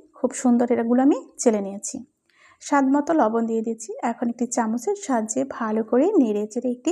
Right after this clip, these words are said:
ব্যাটার তৈরি করে নেব। প্যানকেকের ব্যাটারটা কিন্তু অতিরিক্ত বেশি শক্ত হবে না, আবার একদমই নরম হবে না, একদমই মিডিয়াম আকারে হবে। তো দেখতেই পাচ্ছেন আমি কিন্তু নেড়ে চেড়ে খুব সুন্দর একটি ব্যাটার তৈরি করে নিয়েছি।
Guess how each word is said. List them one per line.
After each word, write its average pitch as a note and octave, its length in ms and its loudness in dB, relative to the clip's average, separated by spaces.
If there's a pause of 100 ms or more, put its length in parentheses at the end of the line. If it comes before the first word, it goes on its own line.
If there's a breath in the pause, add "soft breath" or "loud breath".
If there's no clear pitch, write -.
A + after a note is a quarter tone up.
(140)
ব্যাটার G#3+ 360 -2
তৈরি G#3+ 220 0
করে G#3+ 220 0
নেব। G3+ 160 -4 (840 soft breath)
প্যানকেকের D#4+ 500 4
ব্যাটারটা D#4 400 2
কিন্তু E4 320 0
অতিরিক্ত B3+ 520 2
বেশি A3+ 300 -2
শক্ত A3 400 -4 (160)
হবে B3+ 240 2
না, D4+ 160 4
আবার A#3+ 160 0 (160)
একদমই C4+ 360 -2 (100)
নরম G#3 320 0
হবে G#3 220 -4
না, G#3 120 -6 (580)
একদমই A#3 440 2
মিডিয়াম A3 360 2
আকারে A#3 340 -2
হবে। D#4 180 0 (520 soft breath)
তো A#3 100 0
দেখতেই A3+ 380 2
পাচ্ছেন B3 280 -4 (240)
আমি A3 160 2
কিন্তু A3 220 -2
নেড়ে G#3+ 240 2
চেড়ে C#4+ 220 0
খুব - 200 0
সুন্দর C4 360 4
একটি E4 260 0
ব্যাটার A3 340 0
তৈরি G#3+ 220 2
করে G#3+ 200 -2
নিয়েছি। G#3+ 360 -6